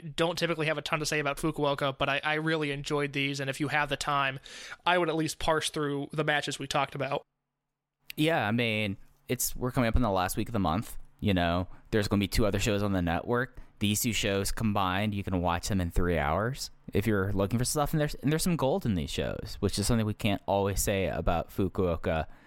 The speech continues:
Speaker 2: shows and double shots, but we are returning, looking ahead, on the twenty-second, so on Thursday, to Kobe Sanbo Hall,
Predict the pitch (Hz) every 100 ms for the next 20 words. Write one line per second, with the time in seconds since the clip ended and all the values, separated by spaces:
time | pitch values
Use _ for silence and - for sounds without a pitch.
0 | - - - 98 85 85 82 82 104 87
1 | - 80 - - - 82 - - - -
2 | _ - 110 107 - 110 101 104 - 143
3 | 156 117 80 - 98 101 101 90 104 95
4 | 82 - - - _ _ _ _ 104 113
5 | 113 - 131 113 - 123 110 - - 98
6 | 87 - 113 - 104 117 107 104 80 69
7 | - _ _ - 110 - 117 104 95 -
8 | 98 92 85 98 87 82 82